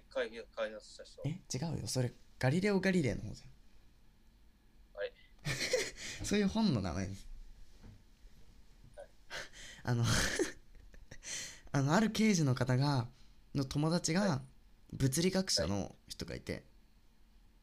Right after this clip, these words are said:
Speaker 1: はい。あ。
Speaker 2: その人が、あの、その警察の友達と一緒にタッグを組んで捜査に当たるっていう、全然捜査本部でも、
Speaker 1: あ。
Speaker 2: 警察でも何でもないのに勝手に推理して当たっちゃうっていう、すごい面白いミステリーアンドコメディ的な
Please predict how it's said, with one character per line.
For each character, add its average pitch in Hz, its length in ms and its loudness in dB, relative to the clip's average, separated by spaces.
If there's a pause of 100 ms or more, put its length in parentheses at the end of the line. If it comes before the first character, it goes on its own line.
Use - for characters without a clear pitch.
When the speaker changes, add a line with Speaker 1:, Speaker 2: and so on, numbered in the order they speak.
(320)
Speaker 1:
は 95 80 -6
い。 - 40 -6
あ。 - 20 -12 (180)
Speaker 2:
そ 151 140 -4
の 175 80 2
人 139 180 -4
が、 160 160 2 (220)
あ 110 100 0
の、 104 300 -2 (360)
そ - 120 -4
の 131 80 0
警 143 280 0
察 143 300 0
の 131 140 4
友 135 240 2
達 135 240 -2
と 131 60 2
一 131 100 0
緒 127 100 0
に 123 80 2
タ - 140 -4
ッ - 160 -10
グ 113 60 0
を 110 40 0
組 127 180 2
ん 127 40 2
で 139 60 2
捜 139 240 2
査 117 120 0
に 98 120 2
当 95 60 -2
た - 120 -2
る 131 80 2
っ - 20 2
て 110 240 -6
い 87 220 0
う、 - 100 -8 (1200)
全 147 140 2
然 147 120 2
捜 170 200 2
査 170 80 2
本 165 220 6
部 143 80 6
で 123 60 8
も、 117 100 6
Speaker 1:
あ。 113 160 -2
Speaker 2:
警 160 160 2
察 156 240 -2
で 156 60 6
も 135 80 4
何 147 160 4
で 156 80 4
も 160 100 4
な 175 100 6
い 170 60 4
の 151 80 2
に 156 100 2
勝 - 180 -2
手 123 100 0
に 127 80 4
推 147 240 2
理 117 100 2
し - 80 2
て 95 100 0
当 101 80 -4
た 120 120 -2
っ - 100 -4
ち - 80 0
ゃ 117 60 2
う 123 60 2
っ - 20 -6
て - 200 -10
い 69 120 -8
う、 64 80 -12 (1300)
す - 100 -14
ご 117 120 -2
い - 60 0
面 127 120 0
白 135 180 0
い 113 60 2
ミ 113 120 4
ス - 140 -4
テ 135 140 0
リ 123 300 4
ー - 100 -4
ア - 20 0
ン 110 80 0
ド 110 80 -2
コ 117 140 -4
メ 120 120 0
デ 117 100 0
ィ 113 60 -2
的 110 140 -4
な 110 180 -2